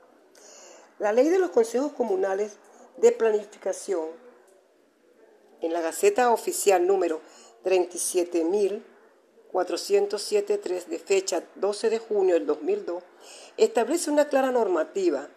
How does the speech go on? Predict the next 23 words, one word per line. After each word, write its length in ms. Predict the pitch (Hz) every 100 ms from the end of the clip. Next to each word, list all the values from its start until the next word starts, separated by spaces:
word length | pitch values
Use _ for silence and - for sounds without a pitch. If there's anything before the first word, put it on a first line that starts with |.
| _ - _ -
para 200 | 170 160
que 100 | 165
la 120 | 160
iniciativa 720 | 156 156 - 156 151 208 240
comunitaria 680 | 240 220 208 202 196 190 196 - - - _ -
no 180 | 220
se 220 | 277 330 302
quede 260 | 285 285
solo 400 | 277 - 254 269
en 80 | 208
acciones 500 | 175 - 190 170 202
locales, 500 | 185 156 - - - _ _ _ _ _
sino 280 | - 160 151
que 80 | 151
trascienda 720 | - 139 127 - 214 233 240 233
estos 400 | 208 202 214 202
límites 520 | 226 240 240 240 - - - - - -
y 60 |
se 120 | 247
conviertan 640 | - 220 220 247 277 302 294
en 80 |
sujetos 420 | 269 208 202 208 220
activos 640 | 202 - 208 180 147 -